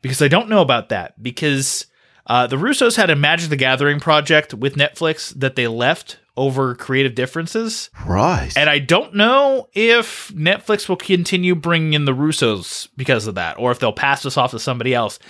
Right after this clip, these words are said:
Speaker 1: And that's where I worry, because when Netflix passes off things that to, like, for instance, Jupiter's Legacy.
Speaker 2: Yeah.
Speaker 1: Uh, Jupiter's Legacy is a Mark Millar comic.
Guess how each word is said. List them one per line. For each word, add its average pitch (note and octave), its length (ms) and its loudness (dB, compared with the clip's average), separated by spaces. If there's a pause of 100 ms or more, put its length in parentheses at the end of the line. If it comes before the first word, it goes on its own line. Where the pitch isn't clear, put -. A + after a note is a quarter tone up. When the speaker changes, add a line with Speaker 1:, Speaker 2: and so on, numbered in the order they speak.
(280)
Speaker 1:
And A2+ 240 -4
that's - 320 -2
where D3+ 160 2
I C#3 80 4
worry, G#2+ 380 -2 (320)
because A2 320 -4
when A2 140 -6
Netflix F#3 420 -2
passes D3 400 -2
off C#3 260 2
things C#3+ 380 -2
that A2 200 -4 (140)
to, A#2+ 400 -2 (220)
like, - 240 -18 (320)
for D#3+ 140 0
instance, - 360 -6 (680)
Jupiter's E3 380 -4
Legacy. C3 420 -2 (440)
Speaker 2:
Yeah. - 180 4 (380)
Speaker 1:
Uh, A#2+ 380 2 (260)
Jupiter's A3+ 300 0
Legacy G3+ 380 2
is D3+ 120 0
a C3+ 380 0
Mark E3 300 -2
Millar B2 220 -2
comic. - 420 -12